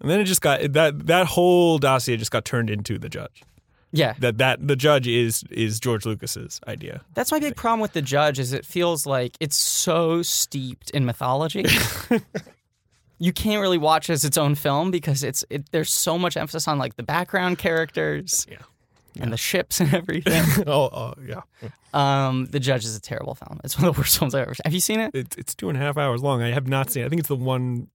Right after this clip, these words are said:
Speaker 1: Oscar-nominated film of the year I haven't seen.
Speaker 2: Uh, I'll wait for you to see it, and then we'll start talking Judge. Uh, that'll be our next
Speaker 1: Yeah, that'll,
Speaker 2: podcast.
Speaker 1: yeah, sure. That'll be a spin-off of this
Speaker 2: Uh,
Speaker 1: podcast.
Speaker 2: Ju-, Judge
Speaker 1: How
Speaker 2: and
Speaker 1: many
Speaker 2: the,
Speaker 1: spin-offs
Speaker 2: Judge and
Speaker 1: are,
Speaker 2: the Judge.
Speaker 1: do you think we're gonna get out of this
Speaker 2: Oh,
Speaker 1: podcast?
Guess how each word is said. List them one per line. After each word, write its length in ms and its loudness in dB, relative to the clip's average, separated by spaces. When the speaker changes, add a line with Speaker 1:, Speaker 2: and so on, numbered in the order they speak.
Speaker 1:
Oscar-nominated 720 -8
film 200 -8
of 60 -12
the 60 -12
year 240 -12
I 80 -16
haven't 200 -12
seen. 260 -12
Speaker 2:
Uh, 200 2
I'll 140 2
wait 180 0
for 100 -6
you 100 0
to 60 2
see 160 0
it, 20 2
and 80 -2
then 80 0
we'll 80 0
start 240 -2
talking 280 -4
Judge. 360 -6
Uh, 160 -2
that'll 200 -2
be 120 -4
our 80 0
next 160 -2
Speaker 1:
Yeah, 100 2
that'll, 200 2
Speaker 2:
podcast. 80 0
Speaker 1:
yeah, 80 0
sure. 220 -4
That'll 120 0
be 120 -4
a 40 -6
spin-off 380 -8
of 80 -12
this 100 -6
Speaker 2:
Uh, 140 0
Speaker 1:
podcast. 460 -4
Speaker 2:
Ju-, 60 -6
Judge 260 2
Speaker 1:
How 80 2
Speaker 2:
and 80 4
Speaker 1:
many 80 6
Speaker 2:
the, 60 2
Speaker 1:
spin-offs 200 -2
Speaker 2:
Judge 160 4
and 80 4
Speaker 1:
are, 40 2
Speaker 2:
the 40 0
Judge. 360 -6
Speaker 1:
do 120 -6
you 60 -4
think 200 -4
we're 120 -2
gonna 180 -4
get 160 -2
out 120 -4
of 40 -6
this 160 -6
Speaker 2:
Oh, 60 0
Speaker 1:
podcast? 120 2